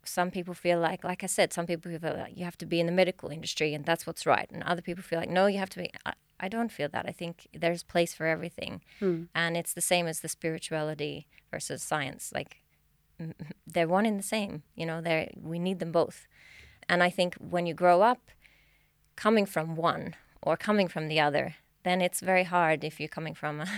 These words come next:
Speaker 1: <laughs> a scientific background to talk about energy in a spiritual way.
Speaker 2: Hmm.
Speaker 1: Even though it actually makes a lot of sense if you look into it.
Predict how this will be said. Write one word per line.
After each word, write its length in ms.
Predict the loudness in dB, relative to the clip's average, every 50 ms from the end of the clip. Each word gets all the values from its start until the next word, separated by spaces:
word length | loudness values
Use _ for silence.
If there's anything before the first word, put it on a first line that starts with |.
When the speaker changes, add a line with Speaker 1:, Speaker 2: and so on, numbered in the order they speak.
| -8 -12 -16 _ -20 -20 -18
Speaker 1:
<laughs> 360 | -18 -20 -20 -20 _ _ -4
a 80 | -4 -2
scientific 1040 | 0 0 2 4 4 4 2 2 0 -2 -2 -2 -2 -4 -4 -6 -14 -20 -20 _ _ _ _ _ _ _ _ _ _ _ _ -2
background 680 | -2 -2 0 0 0 0 0 0 -2 -6 -8 -10 -14 -20 _ _ _ _ _ _ _ _ _ -12
to 100 | -12 -4
talk 220 | 0 0 0 2
about 200 | 2 2 2 2 0 _ 2
energy 400 | 2 4 4 2 0 0 0 -2
in 120 | -2 -2
a 40 | -2
spiritual 500 | -4 -4 _ -2 -2 -2 -2 -4 -6 -4
way. 240 | -4 -6 -6 -6 -10 _ _ _ _ _ _
Speaker 2:
Hmm. 260 | -2 -2 -2 -2 -6 -12 -16 _ _ _ _ _ _ _ _ _ _ _ _ _ _ _ 0
Speaker 1:
Even 260 | 0 2 2 4 6
though 340 | 8 8 8 6 4 0 -2 -4 _ _ _ _ _ _ _ _ _ _ 0
it 120 | 2 2
actually 300 | 2 2 0 -2 -2 0
makes 240 | 0 0 -2 -2 -2
a 40 | 0
lot 160 | 2 2 0
of 80 | 0
sense 320 | -2 -2 -2 -2 -2 -4 -8
if 120 | -10 -10 -8
you 60 | -8
look 200 | -8 -8 -8 -10
into 260 | -10 -10 -8 -6 -6
it. 280 | -6 -6 -8 -12 -16